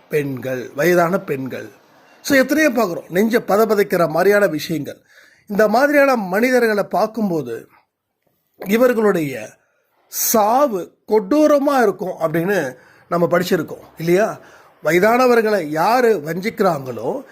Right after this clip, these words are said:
யாரு ஏமாத்துறாங்களோ, இவர்களுடைய இறுதி காலம் மோசமான ஒரு காலமா இருக்கும். சாவு வந்தா பரவாயில்லையான்னு நினைக்கக்கூடிய ஒரு மனநிலையை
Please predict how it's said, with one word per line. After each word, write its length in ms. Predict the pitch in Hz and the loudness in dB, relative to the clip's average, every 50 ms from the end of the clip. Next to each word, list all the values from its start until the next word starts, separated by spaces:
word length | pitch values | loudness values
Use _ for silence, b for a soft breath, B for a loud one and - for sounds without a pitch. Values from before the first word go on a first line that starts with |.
| b b b b b | b b b b b
யாரு 380 | 165 175 190 214 254 285 269 | -2 0 2 2 2 2 2
ஏமாத்துறாங்களோ, 1040 | 220 190 202 233 254 262 262 247 226 160 190 175 156 139 127 120 110 117 151 180 180 160 _ _ _ _ - - - _ | 2 4 4 4 4 2 0 -2 -2 -2 -4 -4 -4 -4 -8 -10 -10 -10 -12 -12 -14 -18 _ _ _ _ -20 -20 -20 _
இவர்களுடைய 640 | - 190 208 220 226 220 196 208 202 190 190 175 170 | -4 2 4 4 4 4 4 4 4 4 2 2 0
இறுதி 560 | 156 139 135 151 208 240 269 285 269 311 294 | -2 -2 0 2 2 2 2 2 0 -2 -2
காலம் 480 | 294 262 220 202 185 160 139 139 - - _ | 0 2 2 2 2 0 -2 -4 -8 -12 _
மோசமான 880 | 160 156 165 208 254 277 262 - - - 285 269 247 240 240 262 269 | -8 -4 0 0 0 0 0 -4 -4 -2 0 0 0 0 0 2 2
ஒரு 160 | 269 254 214 - | 2 2 2 0
காலமா 400 | - 170 160 165 160 170 165 156 | -2 -2 0 0 0 -2 -2 -2
இருக்கும். 300 | 139 135 113 123 - b b b b b b b b | -4 -6 -8 -12 -18 b b b b b b b b
சாவு 480 | _ - - 190 190 233 269 294 294 247 | _ -4 -2 0 2 2 2 0 0 0
வந்தா 400 | 208 202 214 214 - 254 196 - - | 0 0 0 0 -2 -4 -4 -2 0
பரவாயில்லையான்னு 720 | - - 233 247 262 269 254 254 247 247 240 240 233 226 | 2 2 4 4 4 4 4 2 2 2 0 0 0 -2
நினைக்கக்கூடிய 920 | 208 196 196 202 196 - 190 - - - 185 185 175 175 165 160 143 135 b b b b b b b _ | -2 -2 -4 -4 -4 -6 -8 -8 -4 0 2 4 4 4 4 2 -2 -4 b b b b b b b _
ஒரு 480 | 165 180 185 180 170 151 139 131 117 110 107 110 117 - _ _ _ _ | 0 2 2 4 2 2 0 -2 -4 -6 -8 -12 -16 -20 _ _ _ _
மனநிலையை 880 | 151 165 180 220 254 269 254 240 220 190 156 135 123 113 101 117 - | -2 0 2 4 4 4 4 4 2 2 0 -2 -6 -8 -10 -10 -12